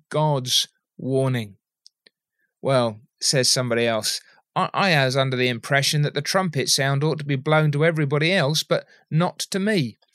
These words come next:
You didn't think it applied to you. You didn't think it was relevant. You could see how perhaps this person or that person should have been paying attention, but, but what about you? No, nothing to do with me."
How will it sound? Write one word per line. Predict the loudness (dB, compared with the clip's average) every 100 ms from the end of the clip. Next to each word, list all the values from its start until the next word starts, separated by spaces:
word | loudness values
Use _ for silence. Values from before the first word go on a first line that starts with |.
| -10
You | -2
didn't | 2 2
think | 0 0
it | 0
applied | -2 -4 -4 0 0 -2 -4
to | -4
you. | -2 -2 -4 -4
You | 0
didn't | 0 0
think | -2
it | -2
was | -2 -4
relevant. | 0 2 2 0 -4 -10 -16 -8
You | -2 0
could | 4
see | 4 4
how | 2 2
perhaps | 2 0 2
this | 2 2
person | 2 4 4 0
or | -2
that | 0 0 0
person | 0 0 0 -2 -6 -14 -4
should | 0 0
have | 0
been | -2
paying | 0 0 2
attention, | -2 -2 -2 -2 0 0
but, | 0 -4 -8 -4
but | -2
what | 2 2
about | 2 2 2
you? | 2 2 0 -6
No, | -4 2 2 2
nothing | 0 -2 0 -2
to | -2
do | 0 0
with | 0 -2
me." | 0 0 -2